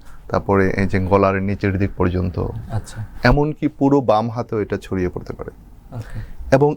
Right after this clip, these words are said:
Speaker 1: এই ব্যথাটার অনুভূতিটা আসলে একটু মারাত্মক রকমের।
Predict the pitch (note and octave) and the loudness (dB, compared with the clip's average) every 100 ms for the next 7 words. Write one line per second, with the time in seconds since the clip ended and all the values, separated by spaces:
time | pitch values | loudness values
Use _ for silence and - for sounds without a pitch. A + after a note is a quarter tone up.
0 | - D3+ D#3 C#3 - D3 C#3+ B2+ A#2 C#3+ | 2 4 6 4 2 -2 2 4 4 -2
1 | - - - B2 C3 C#3+ C#3 C#3+ C#3 C3 | -8 -20 -8 2 4 4 2 -4 -2 -4
2 | - A#2+ A2+ G#2+ - - A2 - A#2 G2+ | -2 0 2 0 -4 -6 -6 0 2 4
3 | G2 - G2 - F2 - - | 2 0 -10 -6 -6 -6 -6